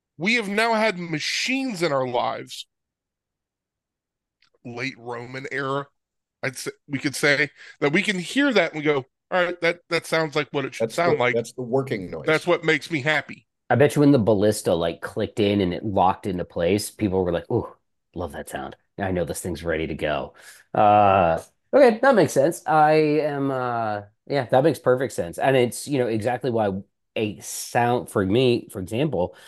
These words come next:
Speaker 3: a sound that I find comforting is when I'm doing, like, load and make ready on a, on a stage with a revolver,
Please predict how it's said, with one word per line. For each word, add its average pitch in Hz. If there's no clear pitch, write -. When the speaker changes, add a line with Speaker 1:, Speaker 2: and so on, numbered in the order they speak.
Speaker 3:
a 117
sound 127
that 113
I 110
find 92
comforting 104
is 95
when 104
I'm 104
doing, 110
like, 92
load 107
and 104
make 92
ready 95
on 85
a, 85
on 85
a 80
stage 101
with 87
a 87
revolver, 95